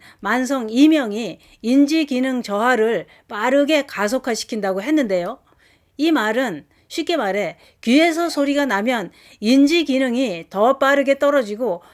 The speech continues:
치매에 걸릴 확률이 더 높아진다, 이런 얘기가 됩니다. 또한 미국 국립보건원 산하 국립노화연구소 자료에 따르면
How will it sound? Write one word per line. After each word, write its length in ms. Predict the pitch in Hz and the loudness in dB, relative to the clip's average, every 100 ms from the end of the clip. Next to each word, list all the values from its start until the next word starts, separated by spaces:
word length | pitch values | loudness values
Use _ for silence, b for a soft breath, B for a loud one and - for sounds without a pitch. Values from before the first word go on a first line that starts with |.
| b | b
치매에 540 | - 339 320 302 302 | -8 -2 2 2 2
걸릴 320 | 247 226 247 220 | 2 0 0 -2
확률이 540 | 330 339 254 269 196 b b | -2 0 0 -2 -6 b b
더 180 | 240 269 | -4 -2
높아진다, 840 | 196 208 214 262 220 208 240 175 - b b | 0 -2 0 0 0 0 0 -2 -8 b b
이런 280 | 233 294 285 | 0 2 2
얘기가 360 | 190 180 185 185 | 0 0 -2 -2
됩니다. 500 | 190 208 170 160 - _ b b b | -4 -4 -8 -10 -20 _ b b b
또한 400 | 349 311 233 160 _ b b | -2 0 -2 -4 _ b b
미국 400 | 214 269 311 294 | -2 0 0 -2
국립보건원 800 | 226 247 247 196 220 247 233 220 | -2 -2 -2 0 0 0 -2 -4
산하 440 | 254 233 226 156 b b b | -4 -4 -4 -8 b b b
국립노화연구소 1200 | 240 269 294 233 208 247 254 202 208 226 226 233 | -2 2 2 2 2 2 2 2 0 -2 -2 -4
자료에 340 | 196 202 226 | -2 0 0
따르면 580 | 240 220 202 220 202 151 | 0 -2 -2 -4 -6 -10